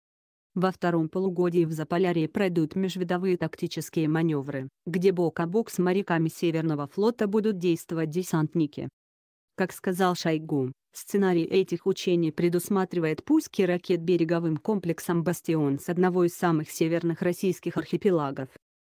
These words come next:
Стало доброй традицией во время походов в высокие широты проводить при поддержке Русского географического общества комплексные экспедиции по маршрутам русских полярников,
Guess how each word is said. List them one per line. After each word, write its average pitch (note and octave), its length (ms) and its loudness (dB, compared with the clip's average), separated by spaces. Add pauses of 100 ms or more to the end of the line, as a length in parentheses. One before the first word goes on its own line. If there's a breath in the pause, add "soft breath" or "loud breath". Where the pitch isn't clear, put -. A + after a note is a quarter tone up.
(320)
Стало D#3+ 420 0
доброй E3 380 2
традицией D#3 560 -2
во E3 120 -2
время E3+ 300 2
походов E3+ 540 0
в E3 80 -6
высокие F3 600 -2
широты F#3+ 420 -2
проводить F3+ 480 0
при F#3+ 160 0
поддержке D#3 560 -2
Русского E3 460 -4
географического G3+ 960 0
общества F3+ 580 -4
комплексные E3 800 0
экспедиции G3+ 640 0
по F3 100 -2
маршрутам E3+ 580 -2
русских E3+ 400 -4
полярников, C#3+ 680 -2